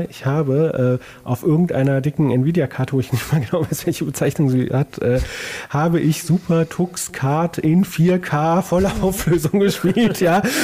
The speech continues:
<laughs> So, ähm, äh, genau, ähm, das, das lief auch, äh, schön rund, ähm, äh, kein Wunder, ne, das ist <laughs> natürlich, äh, aber jetzt ist halt, äh, wohl Nvidia, das kann man auf, ähm,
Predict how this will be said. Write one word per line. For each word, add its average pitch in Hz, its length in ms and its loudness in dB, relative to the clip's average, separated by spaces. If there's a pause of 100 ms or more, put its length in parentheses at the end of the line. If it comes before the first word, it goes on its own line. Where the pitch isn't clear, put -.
<laughs> 220 300 0
So, 170 220 2 (460)
ähm, 160 380 4 (440)
äh, 156 360 4
genau, 151 360 0
ähm, 143 640 0
das, 151 260 0
das 147 240 0
lief 165 220 4
auch, 170 300 0
äh, 147 280 4
schön 160 240 0
rund, 208 400 2
ähm, 147 380 2 (400)
äh, 139 320 2
kein 127 260 0
Wunder, 160 260 4
ne, 147 160 2
das 135 220 -2
ist - 180 -4
<laughs> - 0 -
natürlich, - 360 -4 (500)
äh, 143 380 0
aber 156 500 0 (220)
jetzt 160 200 0
ist 180 200 0
halt, 170 240 0
äh, 147 480 2 (100)
wohl 147 180 2
Nvidia, 185 600 2
das - 240 -4
kann 147 120 -2
man 143 100 2
auf, - 300 -6
ähm, 120 420 2